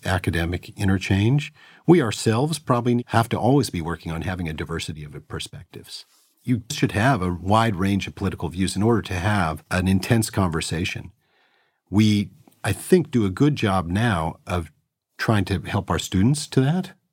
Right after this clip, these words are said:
I started a program there to bring students who were knowledgeable about a particular issue but had different views together with professors, and we have a little conversation in which we deliberate. I think we do that well.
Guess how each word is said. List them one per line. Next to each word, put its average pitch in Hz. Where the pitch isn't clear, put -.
I 101
started 90
a 80
program 90
there 90
to 87
bring 90
students 139
who -
were 92
knowledgeable 104
about 101
a 95
particular 95
issue 95
but -
had 90
different 95
views 92
together 90
with 82
professors, 87
and 73
we 76
have 76
a 65
little 76
conversation 127
in 85
which 82
we 85
deliberate. 87
I 104
think -
we 110
do 90
that 76
well. -